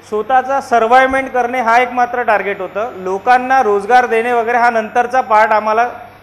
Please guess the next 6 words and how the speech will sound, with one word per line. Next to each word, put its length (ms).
त्यात 180
ॲड 240
करता 380
आला. 140
सुरुवातीला 600
श-, 120